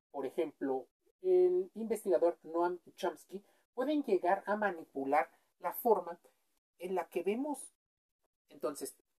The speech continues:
si, por ejemplo, empezamos y aprendimos que estas palabras tienen un significado, a la hora de intentar entender otras palabras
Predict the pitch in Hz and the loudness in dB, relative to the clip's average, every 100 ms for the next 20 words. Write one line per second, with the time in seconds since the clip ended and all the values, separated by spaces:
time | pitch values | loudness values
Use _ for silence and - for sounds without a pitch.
0 | _ _ _ _ _ _ _ _ - 190 | _ _ _ _ _ _ _ _ -6 -6
1 | - _ 202 226 185 - 185 180 135 120 | -8 _ 8 8 8 2 0 0 -8 -12
2 | _ _ _ _ _ _ _ - - 170 | _ _ _ _ _ _ _ -12 2 2
3 | - 214 233 233 - _ _ _ _ _ | 4 2 2 -2 -4 _ _ _ _ _
4 | _ - 170 - 156 160 160 208 202 175 | _ 0 2 4 0 0 -8 -8 -6 -6
5 | - _ _ _ _ 170 190 240 220 165 | -8 _ _ _ _ 2 2 2 2 4
6 | 156 160 170 156 - _ - 165 175 175 | 4 2 0 -4 -8 _ -10 -8 -6 -6
7 | 175 190 180 165 185 147 131 - _ _ | -8 -10 -10 -12 -8 -4 -6 -8 _ _
8 | _ _ - 165 185 254 226 185 160 - | _ _ -4 2 4 4 2 -4 -8 -8
9 | 139 135 - 165 160 156 139 139 131 131 | -8 -2 2 2 2 -4 -10 -8 -8 -4
10 | 143 143 - _ _ _ _ _ _ _ | -2 -2 -4 _ _ _ _ _ _ _
11 | 175 190 202 196 - 208 147 170 - | -4 0 0 0 0 2 2 0 -2